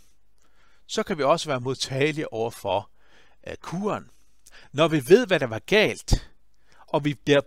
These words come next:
og der bliver peget på os for, hvordan vi kan rette op på det galt, øh, det, som er galt,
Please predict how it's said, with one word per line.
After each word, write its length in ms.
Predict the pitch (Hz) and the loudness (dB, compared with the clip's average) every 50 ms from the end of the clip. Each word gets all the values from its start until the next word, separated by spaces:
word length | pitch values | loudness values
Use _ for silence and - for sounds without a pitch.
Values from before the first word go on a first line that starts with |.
| - - | -2 -6
og 120 | - 127 147 | -6 -4 -4
der 60 | 131 | -6
bliver 200 | - - 135 117 | -4 -4 -4 -4
peget 440 | - - - 160 185 214 208 185 - | -4 -2 0 2 2 2 0 -2 -4
på 180 | - 170 160 | -4 -2 -2
os 180 | 123 123 117 - | -2 -2 -4 -6
for, 300 | - 156 151 147 - - - - - - | -4 -2 -2 -2 -2 -6 -14 -20 -18 -4
hvordan 520 | - 131 135 - - 151 170 185 151 120 | 0 0 0 2 2 2 2 2 0 -6
vi 80 | 127 123 | -12 -10
kan 340 | - - 117 110 104 - - | -6 -4 -4 -4 -4 2 6
rette 240 | 104 110 127 135 - - | 6 6 6 4 0 -4
op 120 | - 117 - - - | -6 -6 -6 -6 -6
på 80 | - 151 | -6 -4
det 140 | - 131 - | -4 -6 -6
galt, 360 | - 104 98 104 107 - - - - | -4 -2 -2 -2 -4 -6 -12 -12 -10
øh, 140 | 123 117 101 - | -8 -8 -8 -8
det, 100 | 120 - | -10 -10
som 100 | - 110 | -8 -10
er 40 | 101 | -6
galt, 460 | - 131 123 110 85 76 - - | -2 0 0 0 0 -4 -10 -16